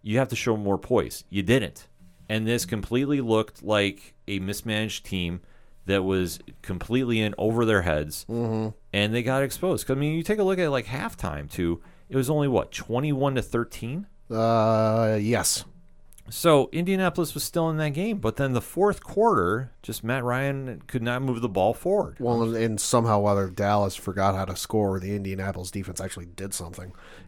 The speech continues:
Speaker 2: Indianapolis scored six points. Dallas had nothing.
Speaker 1: Yeah.
Speaker 2: So it was, it was real close after that, but then <laughs> Indy forgot there were four quarters.
Speaker 1: Yeah, because Dallas just took over.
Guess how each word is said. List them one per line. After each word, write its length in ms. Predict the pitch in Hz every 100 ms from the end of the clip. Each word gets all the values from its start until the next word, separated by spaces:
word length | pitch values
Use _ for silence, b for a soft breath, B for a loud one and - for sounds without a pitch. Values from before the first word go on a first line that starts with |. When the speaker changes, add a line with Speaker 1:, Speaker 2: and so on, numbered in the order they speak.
| B
Speaker 2:
Indianapolis 680 | 127 127 117 117 127 104 98
scored 400 | - 107 95 92
six 240 | - 104
points. 320 | - 107 95
Dallas 340 | - 101 107 101
had 180 | 90 92
nothing. 300 | 98 - - - -
Speaker 1:
Yeah. 240 | 117 92 80
Speaker 2:
So 240 | - 113
it 100 | 101
was, 200 | 98 90
it 80 | 98
was 140 | 110 95
real 240 | 98 135
close 380 | 117 120 127 92
after 300 | 104 98 92
that, 380 | 95 117 98 92
but 160 | 101
then 260 | 107 98 95 - -
<laughs> 400 | 180 - - -
Indy 200 | 107 120
forgot 300 | 123 123 123
there 100 | 131
were 60 |
four 160 | 123 135
quarters. 380 | 147 143 104 - -
Speaker 1:
Yeah, 240 | - 165 92 - -
because 220 | - 107
Dallas 280 | 110 110 -
just 160 | 107
took 160 | 104 92
over. 340 | 107 87 -